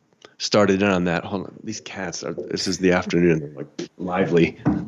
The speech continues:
They wanna, they wanna climb all over everything. <laughs> They, um, um,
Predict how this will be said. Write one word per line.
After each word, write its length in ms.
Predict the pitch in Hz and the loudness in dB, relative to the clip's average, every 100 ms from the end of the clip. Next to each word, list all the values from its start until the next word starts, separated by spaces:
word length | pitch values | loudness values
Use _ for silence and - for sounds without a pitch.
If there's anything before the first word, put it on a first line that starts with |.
| - - | -4 0
They 80 | |
wanna, 180 | - 95 | 4 4
they 140 | 101 101 | 6 6
wanna 140 | 92 | 4
climb 280 | - 95 90 | 2 2 4
all 140 | 87 | 4
over 200 | 90 82 | 4 4
everything. 480 | 78 78 82 76 80 | 2 0 2 0 0
<laughs> 800 | 156 - - 135 - - - _ | -6 -8 -6 -4 -4 -8 -14 _
They, 260 | 117 120 123 | 4 6 8
um, 500 | 117 110 104 101 98 _ _ _ _ _ _ _ _ _ | 6 6 4 0 -4 _ _ _ _ _ _ _ _ _
um, 640 | 104 92 90 85 82 78 | -6 -4 -4 -4 -6 -8